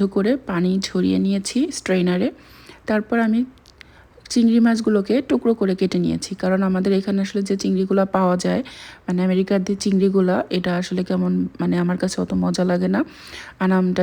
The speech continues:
যদি রান্না করি আমার মনে হয় এর ভেতরে কোনো মশলা ঢোকে না, এজন্য আমি সবসময় বড়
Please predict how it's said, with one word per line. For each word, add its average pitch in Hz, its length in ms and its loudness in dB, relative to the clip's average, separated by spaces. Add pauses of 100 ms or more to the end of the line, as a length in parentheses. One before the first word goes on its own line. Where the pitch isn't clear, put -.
যদি 190 140 2 (100)
রান্না 180 320 4
করি 190 200 0
আমার 185 240 0
মনে 180 140 0
হয় 180 220 0
এর 175 140 -4
ভেতরে 180 340 0
কোনো 180 140 0
মশলা 175 320 -2
ঢোকে 180 340 0
না, 190 60 0 (640)
এজন্য 208 240 2
আমি 196 180 2
সবসময় 196 500 0 (120)
বড় 190 140 2